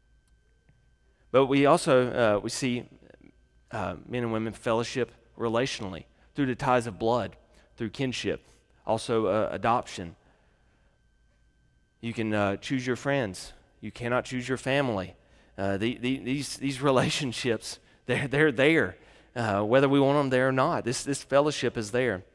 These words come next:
And we often hear, hear this, this said, you know, that you can choose your friends, but you can't choose your family. And these words are true <laughs> regardless. Family ties remain even in the harshest of storms. And there's,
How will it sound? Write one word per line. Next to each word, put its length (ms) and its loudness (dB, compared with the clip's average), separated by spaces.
And 120 -2
we 100 8
often 320 4
hear, 280 -2
hear 220 2
this, 280 -2
this 140 -8
said, 320 -6
you 100 -8
know, 140 -2
that 220 -2
you 180 -6
can 300 -4
choose 260 -6
your 160 -6
friends, 320 -6
but 120 -10
you 60 -20
can't 200 -10
choose 220 -12
your 120 -12
family. 400 -12
And 80 -10
these 140 -6
words 200 0
are 60 -6
true 400 -8
<laughs> 140 -20
regardless. 680 -4
Family 280 0
ties 400 0
remain 540 -4
even 240 -4
in 80 -4
the 80 -2
harshest 420 -6
of 80 -16
storms. 520 -10
And 180 -4
there's, 360 0